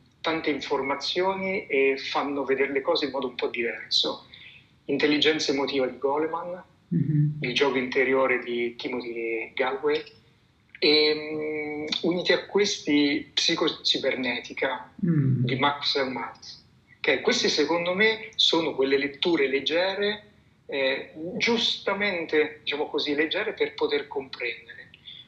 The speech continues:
Speaker 1: Poi, mm, da qui, dopo di questi ci sono dei manuali che mi
Speaker 2: <laughs>
Speaker 1: piacerebbe suggerire,
Speaker 2: Volentieri.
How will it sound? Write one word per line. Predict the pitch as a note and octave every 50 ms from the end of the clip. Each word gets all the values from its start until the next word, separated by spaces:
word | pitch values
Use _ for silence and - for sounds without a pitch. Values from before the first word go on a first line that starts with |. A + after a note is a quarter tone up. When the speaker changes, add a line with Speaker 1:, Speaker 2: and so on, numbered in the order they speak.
| _ _
Speaker 1:
Poi, | - - C4+ C#4+ A#3+ F3+ D#3+ - - - - -
mm, | - - - - - - - - - - - - - E3 E3+
da | D#3+ E3 D#3
qui, | - - D#3+ D#3 F3+ E3 - D3
dopo | C#3+ E3+ E3+ - E3+
di | E3 F#3
questi | - C4 C4+ - C#3
ci | - -
sono | C3 C#3 C#3+ C#3
dei | C3 C#3 C3+
manuali | C#3 C#3 C#3 D3+ D#3+ C3+ - - - - -
che | - -
mi | - -
Speaker 2:
<laughs> |
Speaker 1:
piacerebbe | - - - - - C3 B2+ - B2+
suggerire, | B2 - D3+ - - B2+ B2+ B2+ B2 A#2+ A#2+ A#2+ A#2+ - - - -
Speaker 2:
Volentieri. | - F#3 F#3 F#3 F#3 - - - A3+ F#3+ D#3+ D#3+ E3 E3 - - - -